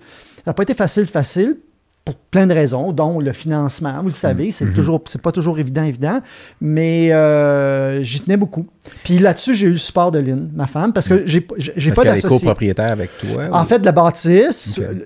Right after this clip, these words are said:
Speaker 1: la clinique, non, j'étais le seul propriétaire, mais on était
Speaker 2: Ben,
Speaker 1: ensemble,
Speaker 2: ouais, ouais,
Speaker 1: tu sais, tu
Speaker 2: ouais.
Speaker 1: comprends-tu ?
Speaker 2: Ouais.
Speaker 1: Techniquement, là, c'est, tu sais, c'est la même chose. Fait que, puis il était d'accord aussi avec ça, puis,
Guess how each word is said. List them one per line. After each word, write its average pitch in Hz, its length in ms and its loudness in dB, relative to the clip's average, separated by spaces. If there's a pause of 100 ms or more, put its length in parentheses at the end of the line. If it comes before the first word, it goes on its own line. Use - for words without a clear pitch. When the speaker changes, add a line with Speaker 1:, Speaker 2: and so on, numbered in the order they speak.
(140)
Speaker 1:
la 185 180 4
clinique, 196 440 4
non, 175 180 2
j'étais 160 220 0
le 151 60 2
seul 190 220 0
propriétaire, 180 520 2
mais 156 280 -2 (640)
on - 60 -14
était - 240 -6
Speaker 2:
Ben, 135 120 -2
Speaker 1:
ensemble, 208 320 0
Speaker 2:
ouais, 175 40 0
ouais, 170 80 0
Speaker 1:
tu - 60 -14
sais, 170 100 0
tu 160 60 0
Speaker 2:
ouais. 156 60 -10
Speaker 1:
comprends-tu ? 139 360 -2
Speaker 2:
Ouais. 190 80 2
Speaker 1:
Techniquement, 185 540 0
là, 156 100 2
c'est, 143 240 -2
tu - 80 -14
sais, 175 80 2
c'est 170 140 0
la 151 60 2
même 147 180 0
chose. 190 280 -2 (280)
Fait 151 160 0
que, 151 520 2
puis 151 100 -6
il 165 60 4
était 165 200 0
d'accord 160 280 0
aussi 151 260 -4
avec 135 200 -4
ça, 208 540 0
puis, 143 160 -6